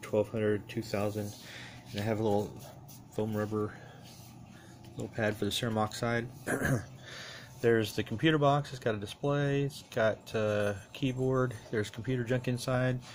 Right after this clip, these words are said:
Cables going to X Y axis, a turret, and the rotator. And then this is the grinder wheel with a light,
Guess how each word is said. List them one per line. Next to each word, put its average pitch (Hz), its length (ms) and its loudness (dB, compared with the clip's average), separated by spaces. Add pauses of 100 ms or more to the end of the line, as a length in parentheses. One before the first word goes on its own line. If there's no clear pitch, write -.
(460)
Cables 139 480 6
going 131 300 4
to 110 440 2 (680)
X 123 240 0
Y 127 160 4
axis, 127 680 0
a 120 120 -8
turret, 135 560 4 (600)
and 110 460 0
the 101 60 0
rotator. 135 640 -2 (920)
And 110 140 -8
then 110 240 -4
this 120 260 -2
is 113 260 -2
the 101 260 -2
grinder 113 400 2
wheel 120 560 2
with 101 480 0
a 95 100 -6
light, 127 480 0